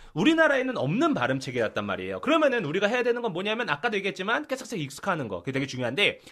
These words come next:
여기서 크, create, create, create. 따라해볼까요? 한 번 더. create. 잘라줄게요. 크.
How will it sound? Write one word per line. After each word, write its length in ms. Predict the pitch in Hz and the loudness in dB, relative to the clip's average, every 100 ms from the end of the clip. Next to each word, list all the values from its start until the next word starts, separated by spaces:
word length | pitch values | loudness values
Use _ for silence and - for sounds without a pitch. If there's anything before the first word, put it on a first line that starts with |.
| - - | -16 8
여기서 260 | 226 294 208 - | 8 10 6 2
크, 100 | - - - - _ _ - | -2 -2 -4 -10 _ _ -4
create, 920 | - 196 135 147 170 131 73 - - - - _ - | 0 2 2 4 4 4 0 -10 -10 -14 -20 _ -2
create, 960 | - - 165 147 147 180 143 - - - _ _ _ - | 0 0 0 0 2 4 2 -2 -10 -10 _ _ _ 0
create. 840 | - - - 139 156 165 117 - - - | 0 0 -2 2 4 4 2 -6 -12 0
따라해볼까요? 480 | 214 196 120 185 262 _ _ _ _ _ _ - - | 2 4 4 4 2 _ _ _ _ _ _ -20 -6
한 120 | 196 | -2
번 60 | 196 | 0
더. 140 | 98 - - - | -2 -6 -20 -10
create. 920 | - - - 143 139 170 117 - - - _ - | -4 -2 -2 -2 2 2 2 -2 -6 -6 _ -4
잘라줄게요. 600 | 208 226 143 - 127 - | 2 2 2 -2 -2 -4
크. 80 | _ | _